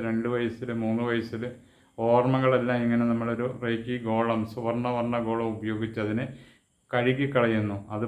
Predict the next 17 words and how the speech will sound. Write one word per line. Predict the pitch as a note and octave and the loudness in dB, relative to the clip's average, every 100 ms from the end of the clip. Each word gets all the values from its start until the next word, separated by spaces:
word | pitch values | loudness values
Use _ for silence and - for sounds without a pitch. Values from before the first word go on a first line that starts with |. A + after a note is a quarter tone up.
| A2 | -4
പോകുന്നു. | A2+ A#2 A#2 A2 G2+ G2+ | -2 0 0 -2 -4 -6
എന്നിട്ട് | A2 A2 A#2+ | -6 -2 0
അവിടെ | A#2 B2 C3+ - - - | 2 0 -2 -10 -18 -6
ഒരു | B2 B2+ | -6 -6
സ്ട്രോങ് | - B2+ C3 D3 D#3+ D#3 - C3 | -4 2 2 2 0 -4 -2 2
ഈതറിക് | C#3 C#3 D3 D3 C3 - - - | 4 4 2 0 -4 -14 -16 -16
സ്കെൽറ്റൻ | - B2+ A#2+ - D3 A2 - - - _ _ _ _ B2 | 0 0 0 0 2 2 0 -10 -20 _ _ _ _ -2
നമുക്ക് | B2+ B2 C#3 C#3 - - _ _ _ _ _ _ _ B2+ | 0 0 -2 -2 -6 -18 _ _ _ _ _ _ _ -4
ആ | C#3 D3 | -4 -2
സമയത്ത് | D3 C3+ C3 - B2+ A#2+ - - B2+ | 2 2 2 0 -2 -2 -10 -8 -4
തന്നെ | A#2+ A#2+ A#2+ - - C3 | 0 0 -2 -10 -12 -4
നിർമ്മിച്ചെടുക്കുന്നു. | A#2 A2 B2 - G#2+ G#2 G#2 G2+ G2+ | -2 0 -2 0 -2 -2 -2 -4 -6
അതാണ് | A2+ B2+ D3 C#3+ | -6 -2 -2 -2
ശരിക്കും | C#3+ C#3+ C#3+ C3+ | -4 -2 -2 2
പാസ്റ്റ് | C#3 C3+ - C3+ | 2 2 -2 -2
ലൈഫ് | C3+ - | -2 -4
റിഗ്രഷൻ | A#2+ B2 B2+ C3+ | -6 -4 -4 -4